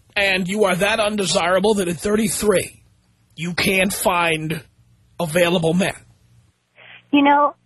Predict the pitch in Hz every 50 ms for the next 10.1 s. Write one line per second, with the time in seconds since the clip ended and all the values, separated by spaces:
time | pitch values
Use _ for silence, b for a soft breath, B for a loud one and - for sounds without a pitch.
0 | _ - 233 247 247 - 262 269 277 294 302 285 _ - 247 254 247 240 214 -
1 | 226 233 226 220 233 240 233 233 233 - - 226 226 226 220 220 214 208 - -
2 | 208 202 202 196 208 b b b b b b b b b _ _ _ - 240 254
3 | 247 269 277 247 247 254 254 254 - 220 220 - 226 226 202 185 175 180 185 196
4 | 202 220 247 269 277 302 320 - - 220 202 - - 185 180 - 202 180 - 180
5 | 160 - - - 170 165 165 - _ _ _ _ _ _ _ _ _ _ _ _
6 | _ _ _ _ _ _ _ _ _ _ _ _ _ _ - 180 208 247 214 180
7 | 170 147 135 - _ _ _ _ _ _ _ _ _ _ _ - - _ - -
8 | 220 285 294 285 277 220 180 165 156 147 139 131 - - 170 151 139 - - 190
9 | 208 226 175 165 160 156 151 - 156 160 156 151 127 170 196 240 240 170 147 -
10 | -